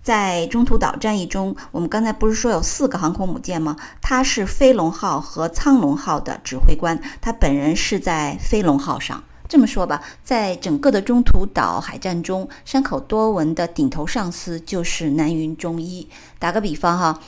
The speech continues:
南云忠一是班长，那么山口多闻就是小组长，管着两个小组。山本五十六就算，就算老师吧，他就是全包，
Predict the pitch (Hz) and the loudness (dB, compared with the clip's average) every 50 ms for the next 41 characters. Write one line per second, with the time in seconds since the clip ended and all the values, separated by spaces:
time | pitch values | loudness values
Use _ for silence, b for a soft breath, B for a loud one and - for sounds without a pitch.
0 | B B - 208 190 214 233 247 247 240 254 247 247 247 240 240 240 240 233 - | B B -4 -2 0 4 4 6 6 6 6 4 4 4 4 2 0 0 0 -2
1 | - - 185 170 156 156 156 - - 233 240 247 - 147 95 B B B B B | -2 -2 -4 -4 -6 -8 -4 0 2 4 4 4 2 0 -2 B B B B B
2 | B B B - 196 180 175 165 175 - 262 254 262 - 160 - 214 214 196 165 | B B B -10 -6 -4 -4 -4 -2 2 2 2 2 2 0 0 2 2 2 2
3 | 170 185 185 - 185 180 - - - 190 175 165 165 B B B B _ - - | 0 -2 -2 -2 -2 -2 -4 -4 -4 -4 -4 -4 -6 B B B B _ -20 -20
4 | - - - - 160 139 - 185 190 202 180 - - - - 170 131 139 156 165 | -14 -8 -4 -4 -2 -2 -2 -2 -2 -2 -2 -4 -4 -6 -4 -4 -2 -2 -4 -4
5 | 156 131 135 - - 139 131 143 - - - B B B B B - - - 359 | -4 -4 -6 -6 -6 -8 -8 -10 -12 -16 -18 B B B B B -14 -10 -8 -6
6 | 359 359 240 254 233 175 170 - - 269 277 320 320 311 277 220 202 196 - 233 | -4 -2 0 0 0 -2 -2 -4 -4 -4 -2 0 0 2 2 2 0 0 -2 -4
7 | 226 240 - - - 262 240 233 226 220 220 220 220 240 330 370 - 381 320 214 | -4 -4 -4 -4 -4 -2 -2 -2 -2 -2 -2 -2 -4 -4 -4 -4 0 2 2 2
8 | - - - - - 302 311 254 - - - - - - 214 214 220 - - - | 2 0 -6 -6 -4 -2 -2 -2 -4 -6 -10 -12 -10 -8 -8 -8 -10 -12 -18 -18
9 | - - - - 202 190 170 - - 180 - - 269 269 285 | -18 -14 -10 -10 -10 -8 -6 -4 -4 -2 0 2 2 2 2